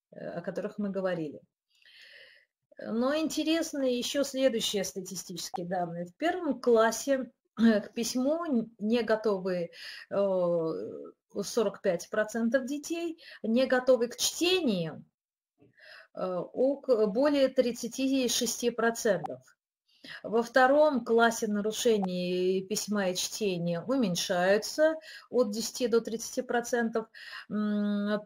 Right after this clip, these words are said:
то есть, э, пыта-, э, не могут хорошо читать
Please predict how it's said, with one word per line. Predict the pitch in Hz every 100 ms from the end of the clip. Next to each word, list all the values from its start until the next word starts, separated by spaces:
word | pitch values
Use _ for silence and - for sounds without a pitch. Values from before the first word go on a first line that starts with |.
| -
то | 240 240
есть, | 233 226 - - _ _ _ - - _ _ _ _ _
э, | - 240 269 _ _ _ _ - 165 180 180 175 165 170 170
пыта-, | 196 226
э, | 220 196 208 208 202 208
не | 220 202 170 226 233
могут | 233 233 214 -
хорошо | - 226 233 220
читать | 214 - 220 214 208 -